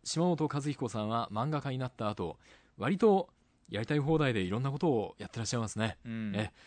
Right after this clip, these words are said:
Speaker 1: その中の一つと言っちゃったら、ご本人はお-、怒っちゃうかな、怒らないかな、怒らない、きっと先生は。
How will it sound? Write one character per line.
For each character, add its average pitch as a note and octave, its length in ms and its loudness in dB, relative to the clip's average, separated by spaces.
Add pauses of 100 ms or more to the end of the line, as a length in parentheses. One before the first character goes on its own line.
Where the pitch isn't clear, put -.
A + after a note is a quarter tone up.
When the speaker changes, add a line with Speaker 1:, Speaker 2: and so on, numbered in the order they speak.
(160)
Speaker 1:
そ - 200 -2
の F3+ 120 4
中 F3+ 220 2
の B2+ 300 2
一 - 220 0
つ A#2 320 0 (320)
と - 100 -4
言 G#2+ 100 -2
っ - 20 -16 (180)
ち - 80 -6
ゃ - 40 0
っ - 40 -20 (160)
た C#3+ 80 -6
ら、 A#2 240 -2
ご G#2+ 140 -8
本 B2 160 -2
人 A2 140 0
は F#2+ 100 2
お-、 - 440 -6 (540)
怒 - 140 -4
っ - 20 -4
ち - 140 -4
ゃ G#2 40 2
う F#2+ 40 -2
か F2 80 -4
な、 F2 100 -2
怒 F2+ 220 -4
ら B2 100 0
な G2+ 100 0
い E2 60 -4
か E2+ 100 -6
な、 D#2 120 -4
怒 E2 180 -6
ら C3 80 -2
な G2 100 -2
い、 - 60 -6
き - 80 -18
っ - 20 -20
と F#2 120 -10
先 F2 160 -6
生 F2+ 160 -2
は。 D2+ 180 -4